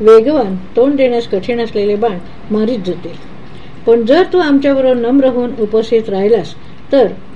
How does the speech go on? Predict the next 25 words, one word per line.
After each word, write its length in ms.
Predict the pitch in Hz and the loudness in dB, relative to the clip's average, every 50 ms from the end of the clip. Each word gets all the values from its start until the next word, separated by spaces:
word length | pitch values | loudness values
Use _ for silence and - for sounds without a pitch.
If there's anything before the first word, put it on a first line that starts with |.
| - - | -8 -4
पूर्वक्रमानुसार 960 | 262 285 320 311 349 349 349 294 294 262 262 254 247 233 220 - 240 196 175 156 - - - - - - - | -2 0 0 2 0 0 0 0 0 0 0 0 -2 -4 -4 -2 -2 -4 -4 -4 -10 -14 -16 -16 -14 -6 -2
सुग्रीव 320 | 262 254 233 269 320 359 330 - | 0 0 2 2 2 2 2 2
तुझी 260 | 285 269 277 254 240 | 0 0 0 0 0
राज्यावर 460 | 220 202 196 185 185 226 240 226 196 | 2 0 0 0 2 2 2 2 2
प्रतिष्ठापना 760 | 180 185 - 185 180 180 220 220 - - 220 208 - 180 175 | 0 -2 -6 -8 -4 -2 -2 -4 -4 -4 -8 -8 -8 -8 -10
करू. 220 | 165 156 - 160 156 156 - - - - - - - - - - - - | -12 -12 -12 -14 -14 -14 -14 -16 -16 -16 -16 -16 -16 -16 -16 -12 -6 -4
तुझा 240 | 262 240 294 349 349 | -2 0 2 2 2
चुलता 420 | 349 277 233 233 233 262 247 - - - - - - - - - | 2 4 2 2 4 2 -2 -2 -4 -6 -14 -14 -16 -8 -2 0
धर्माने 440 | 220 220 233 247 262 302 320 320 | 2 2 2 2 0 0 0 -2
चालणारा 440 | 277 - 247 220 208 196 202 208 240 | -2 -2 -2 -2 -2 -2 -2 -2 -2
राजा 300 | 240 208 185 180 175 180 | 0 -2 -2 -2 -4 -6
आहे. 120 | 165 156 - - - - - - - - - - - - - - | -6 -8 -12 -14 -16 -16 -16 -16 -16 -16 -16 -14 -16 -12 -8 -6
तुझ्यावर 340 | 254 233 254 302 294 294 294 | -4 -2 0 0 0 0 -2
प्रेम 320 | 294 - 226 233 277 285 | -2 2 4 4 4 4
करणारा 400 | 269 262 226 214 208 196 185 180 180 - - - - - - 220 | 4 2 0 0 0 -2 -4 -6 -6 -8 -14 -16 -14 -10 -4 -2
आणि 120 | 262 302 311 | 0 0 0
दृढव्रती, 680 | 269 214 214 220 220 262 294 254 240 214 - 175 165 - - - - - - - - - - | 0 0 0 2 2 2 4 2 0 -2 -2 -4 -8 -8 -10 -14 -16 -16 -16 -16 -16 -10 -6
शुद्धाचरणी, 640 | - 247 226 214 277 311 302 285 240 202 190 185 175 | -4 -4 -2 0 0 0 0 -2 -2 -4 -4 -4 -6
सत्यप्रतिज्ञ 960 | 175 180 - - 226 240 269 - 294 285 277 190 175 180 214 233 220 208 170 | -6 -8 -6 -2 -2 -2 -2 -2 -4 -4 -4 -4 -6 -2 -2 -2 -2 -4 -6
आहे. 100 | 156 156 - - - - - - - - - | -8 -12 -14 -16 -16 -16 -16 -16 -10 -6 -4
तो 100 | 330 339 | -4 0
कदाचित 420 | - 254 226 240 277 285 - 285 285 | 0 2 2 2 0 -2 -4 -8 -6
तुला 180 | 302 294 294 285 | -4 -2 0 0
मारणार 360 | 269 233 202 190 196 214 214 | 0 0 -2 -4 -4 -4 -4
नाही. 220 | 196 170 160 165 | -4 -6 -10 -12